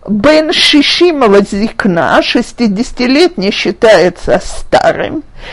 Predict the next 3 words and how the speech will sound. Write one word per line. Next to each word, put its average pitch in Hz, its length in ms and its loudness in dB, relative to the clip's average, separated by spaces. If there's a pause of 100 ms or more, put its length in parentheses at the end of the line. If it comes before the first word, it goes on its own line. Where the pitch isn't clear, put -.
(160)
семидесятилетний 269 1400 2
седой, 311 1120 2 (880)
так? 240 380 2